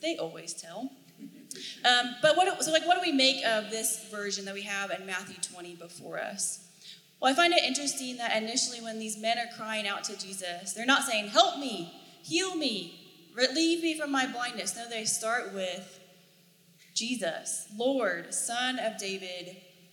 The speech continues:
have mercy on me." They start from this point of praise, of proclaiming who Jesus is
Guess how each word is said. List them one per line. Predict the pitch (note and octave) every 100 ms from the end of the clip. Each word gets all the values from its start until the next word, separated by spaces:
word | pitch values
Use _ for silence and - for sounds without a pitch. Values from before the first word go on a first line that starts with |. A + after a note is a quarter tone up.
| _ _ -
have | - G3 F#3+
mercy | F#3 G3 - E3+
on | E3 E3 D#3+
me." | - - -
They | F#3
start | G3 A#3 B3+ C4+
from | B3+
this | G#3
point | - A3 A3 G#3 - - - - F#3+
of | F3+ F3+ E3
praise, | F#3+ F#3 D#3+ D#3+ - F#3+
of | F#3
proclaiming | G3+ F#3+ - A#3 B3+ B3+ A#3+
who | G#3+ A#3 B3
Jesus | A3+ A3 G#3 G3+
is | E3+ F3 F#3+ A3 - -